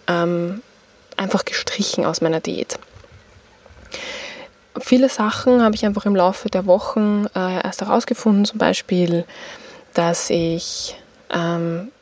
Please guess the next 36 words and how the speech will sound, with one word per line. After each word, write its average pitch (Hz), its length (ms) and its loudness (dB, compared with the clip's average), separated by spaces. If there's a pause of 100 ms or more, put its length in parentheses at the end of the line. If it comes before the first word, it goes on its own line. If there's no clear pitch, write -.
(180)
dass 175 200 -2
in 185 60 -4
vielen 214 480 6
Brot- 220 440 4
und, 202 220 -2
und 185 180 -4
Gepäck-, - 500 -4 (160)
Gebäcksorten, 196 880 0
ähm, 170 300 -4
Soja 247 580 0
drinnen 269 300 2
ist, - 320 -4 (840)
also 170 420 -2
Sojaschrot 220 800 2 (640)
und 196 160 0
Hefe 214 240 6
sowieso 247 600 4 (120)
ganz 214 200 -2
oft. - 280 0
Also 175 260 -2 (320)
eigentlich 180 480 -2
ist - 200 -4
die 190 80 2
Regel, 175 320 0
dass 202 200 -2
Hefe 196 200 -2
drin 214 240 2
ist. 233 220 2
Beide - 220 2
Sachen, 180 640 -2
ähm, 175 480 -2
vertragen 180 420 -4
sich - 180 -10
nicht 254 200 2
mit 262 120 4
einer 226 260 2